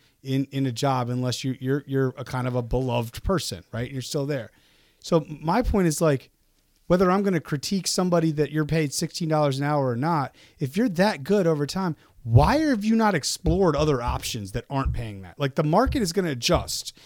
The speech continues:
If they can't keep paying somebody sixteen dollars an hour because that person is there, they're a good employee, and they leave, they're gonna figure out that, "Oh, we have to pay them more," because that's how supply and demand works. Like, I just,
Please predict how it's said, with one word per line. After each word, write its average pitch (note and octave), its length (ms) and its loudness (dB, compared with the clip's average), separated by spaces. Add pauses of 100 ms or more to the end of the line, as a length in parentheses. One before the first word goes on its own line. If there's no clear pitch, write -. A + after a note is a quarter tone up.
(160)
If B2 100 -8
they G#3+ 160 2
can't B3+ 320 -2
keep - 240 -6
paying F#3+ 240 0
somebody C#3 340 -4
sixteen F#3+ 480 -6
dollars D3+ 340 -2
an B2 100 -6
hour D3+ 320 -2 (280)
because D3 320 0
that D#3+ 220 0
person E3+ 420 0 (400)
is B2+ 180 -2
there, E3 500 4
they're C#3+ 120 2
a B2+ 80 0
good C#3+ 160 2
employee, D3+ 500 0
and C#3 140 2
they B2 100 -2
leave, B2+ 440 -4 (240)
they're F#3+ 100 2
gonna G3+ 220 2
figure G3 420 -4
out G3+ 240 0
that, C#3+ 180 -6
"Oh, F3+ 360 -4
we D3+ 100 -2
have E3+ 140 -4
to D#3 60 -10
pay E3+ 220 2
them D#3 180 -2
more," C#3+ 440 0
because D3 360 -2 (280)
that's D#3 220 -4
how E3+ 280 -2
supply E3 440 -4
and D3 100 -2
demand C3+ 360 -2
works. - 320 -6 (260)
Like, E3+ 100 -2
I G3 60 0
just, G3 300 -4